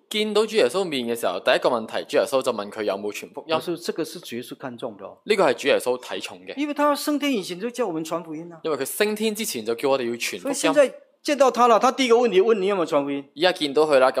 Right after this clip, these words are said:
Speaker 1: 第一個問題當然係問你有冇傳福音啦。
Speaker 2: 啊，不好意思。
Speaker 1: 佢就話：唔好意思，
Speaker 2: 我說：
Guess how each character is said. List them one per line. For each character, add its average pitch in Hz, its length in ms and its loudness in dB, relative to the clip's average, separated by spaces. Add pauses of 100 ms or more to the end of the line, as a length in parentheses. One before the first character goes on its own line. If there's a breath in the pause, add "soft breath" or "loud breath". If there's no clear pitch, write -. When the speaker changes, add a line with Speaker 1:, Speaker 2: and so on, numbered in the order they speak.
Speaker 1:
第 139 80 4
一 139 60 4
個 147 140 -4
問 113 60 -4
題 107 140 -4
當 139 180 -4
然 131 100 -8
係 123 80 -8
問 107 120 -6
你 101 80 -4
有 107 100 -2
冇 107 100 -6
傳 98 160 -8
福 127 140 -10
音 123 140 -2
啦。 110 120 0 (200)
Speaker 2:
啊， 117 100 -16
不 117 160 -10
好 98 140 -12
意 107 40 -20
思。 - 220 -20 (500)
Speaker 1:
佢 - 80 -12
就 113 80 2
話： 98 60 2
唔 92 60 -10
好 110 100 -2
意 120 80 -4
思， 107 200 -8
Speaker 2:
我 - 40 -20
說： 135 80 -12